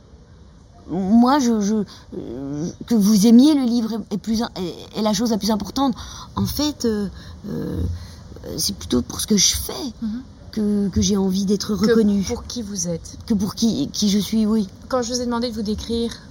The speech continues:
Speaker 2: en début de, de, de rencontre, vous m'avez dit, « Je suis une femme, c'est très important. » Quelque chose qui était important il y a, ça, on va retomber dans un sujet vraiment, vraiment sérieux, il y a un an et demi, il y a le reportage sur, euh, Pamela
Speaker 1: Oui.
Speaker 2: Hulot.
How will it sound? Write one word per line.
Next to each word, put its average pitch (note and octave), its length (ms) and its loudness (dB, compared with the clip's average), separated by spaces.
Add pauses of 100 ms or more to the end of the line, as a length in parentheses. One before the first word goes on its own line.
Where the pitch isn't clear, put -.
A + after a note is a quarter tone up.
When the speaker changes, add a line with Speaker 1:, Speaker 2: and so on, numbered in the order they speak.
(300)
Speaker 2:
en F#3+ 140 -2
début G3 400 -2 (340)
de, F3+ 360 -2
de, F3+ 460 -10
de F3+ 80 -6
rencontre, F3 600 -6 (200)
vous F3+ 120 -8
m'avez F#3 180 0
dit, « A3+ 220 -4
Je B3 40 -8
suis - 140 -4
une F#3+ 80 2
femme, A#3 220 -2
c'est - 120 -10
très G3 180 -8
important. » F#3 420 -8 (680)
Quelque G#3 180 0
chose C4+ 160 -4
qui B3 80 -4
était A3 120 -4
important G#3 460 -4
il A3 100 -4
y F3 60 0
a, G3+ 240 -2 (140)
ça, F3+ 160 -8
on E3+ 40 -4
va E3+ 120 -4
retomber F3+ 300 -2
dans F3+ 60 0
un E3 40 -2
sujet - 280 -6
vraiment, E3+ 360 0
vraiment D#3+ 300 -2
sérieux, G#3+ 420 -4
il G#3 100 -6
y F3 40 -4
a E3+ 80 -2
un E3+ 220 0
an E3 120 -2
et D#3+ 60 -2
demi, A3+ 340 -2 (420)
il F3+ 40 -6
y - 20 -4
a E3+ 40 0
le F3 60 0
reportage F3+ 500 -6
sur, F3 260 -8
euh, D#3+ 220 -4 (1200)
Pamela F#3+ 320 4
Speaker 1:
Oui. D3+ 80 -2
Speaker 2:
Hulot. F3+ 160 -6